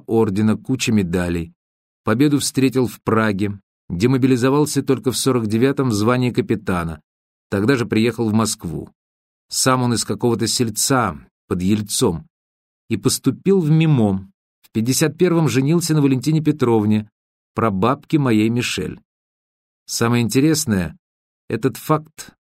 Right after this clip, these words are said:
романтичная Римка уже не в сетевой энциклопедии надыбала, а в других, билетризованных биографиях старика, что жена его происходила чуть ли не из соседнего села.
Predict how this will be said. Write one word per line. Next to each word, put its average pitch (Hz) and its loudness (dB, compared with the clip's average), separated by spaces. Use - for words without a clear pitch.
романтичная 120 -2
Римка 151 0
уже 127 0
не 123 0
в 110 -6
сетевой 151 0
энциклопедии 92 -2
надыбала, 87 0
а 98 0
в 95 -2
других, 123 0
билетризованных 107 0
биографиях 95 -2
старика, - -6
что - -2
жена 147 2
его 120 2
происходила 113 0
чуть 175 -4
ли 160 2
не 151 4
из 143 -2
соседнего 156 0
села. 156 0